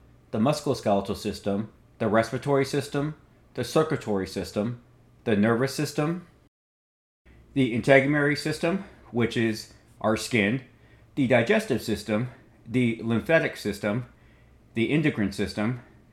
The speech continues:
the urinary system, and the genital system. We're also gonna talk about the life support chain, anaerobic metabolism, anaerobic metabolism,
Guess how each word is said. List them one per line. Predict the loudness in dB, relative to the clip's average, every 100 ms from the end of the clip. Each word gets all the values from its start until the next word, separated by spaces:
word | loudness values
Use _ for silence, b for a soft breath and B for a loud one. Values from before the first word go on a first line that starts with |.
| -4
the | 0
urinary | 2 2 2 0 -2
system, | -4 -6 -4 -4 -6 -12 _ b b b b -4
and | 0 2
the | 2 -2 2
genital | 4 4 0 -6
system. | -4 -8 -8 -14 -16 -20 -20 -20 _ _ _ _ _ _ _ -18
We're | 0 2
also | 2 2
gonna | 0
talk | 2 0 2
about | 2 2 0
the |
life | -2 -2 -2
support | -4 -4 -2
chain, | -4 -2 -4 -10 b b b -6
anaerobic | -2 2 2 0 -4
metabolism, | -2 2 4 2 -2 -4 -6 -10 -10 -2
anaerobic | 2 2 2 -2 -4
metabolism, | -4 -2 -2 -2 -4 -6 -10